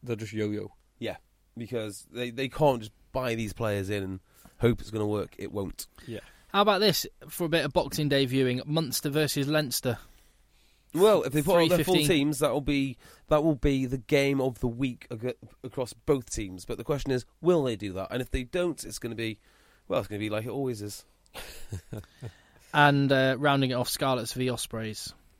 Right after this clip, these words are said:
Speaker 1: Hmm. Which
Speaker 2: Now, to be fair, whereas the Irish let, let their fans down,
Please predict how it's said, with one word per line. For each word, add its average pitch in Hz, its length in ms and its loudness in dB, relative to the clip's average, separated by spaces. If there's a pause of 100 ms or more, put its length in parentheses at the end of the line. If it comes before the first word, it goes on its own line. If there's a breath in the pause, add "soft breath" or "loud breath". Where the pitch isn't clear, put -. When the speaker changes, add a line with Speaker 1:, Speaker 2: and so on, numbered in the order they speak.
(120)
Speaker 1:
Hmm. 104 420 -10 (1080 soft breath)
Which 120 240 -4
Speaker 2:
Now, 202 240 4 (480)
to - 100 6
be 165 120 6
fair, 185 580 4 (100)
whereas 170 320 6
the 156 80 4
Irish 196 380 6
let, 175 240 4
let 147 160 4
their 143 100 2
fans 143 300 -2
down, 151 340 -2